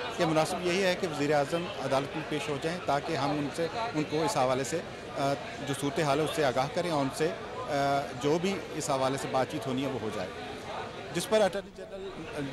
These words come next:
ने, अ, जो है वो, अ, वज़ीर आज़म के हमरा पेश हुए हैं अदालत में, वफाकी वज़रा और सेनेटर्स भी वज़ीर आज़म के हमरा थे। वज़ीर आज़म ने पूरी जो दहशतगर्दी की तहरीक, जो तारीख़ है वो उस हवाले से अदालत को आगाह किया है।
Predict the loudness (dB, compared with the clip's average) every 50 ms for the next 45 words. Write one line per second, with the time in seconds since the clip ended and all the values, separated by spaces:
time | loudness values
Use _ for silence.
0 | -2 2 2 4 4 4 4 2 2 2 2 2 0 2 2 2 4 6 4 4
1 | 4 4 4 6 6 4 4 2 2 0 0 0 2 2 4 4 4 4 2 0
2 | 0 0 0 2 2 2 2 4 2 2 2 2 0 2 2 2 2 2 4 4
3 | 2 2 2 0 -2 -2 -2 -2 -4 -6 -6 -6 -4 -4 -4 -4 0 2 2 2
4 | 2 0 0 -2 0 2 2 4 4 4 4 4 2 2 2 2 0 0 -2 0
5 | -2 0 0 0 0 0 0 0 0 -2 -4 -2 0 2 4 4 4 4 4 2
6 | 0 0 0 2 2 2 4 4 4 4 4 4 2 0 0 -2 -4 -4 -4 -6
7 | -6 -6 -6 0 0 2 4 4 6 8 6 6 6 4 0 2 2 2 2 2
8 | 0 -2 -2 0 0 0 2 2 2 4 4 2 0 0 -2 0 0 0 0 0
9 | -2 0 0 -2 0 0 0 0 0 0 -2 -2 -2 -4 -4 -2 0 0 0 0
10 | 0 0 0 0 2 2 0 2 0 0 2 2 2 0 0 0 -2 -2 0 2
11 | 2 4 4 4 4 2 2 0 0 2 2 2 2 2 0 0 2 2 2 2
12 | 2 2 0 0 -2 0 0 2 2 2 2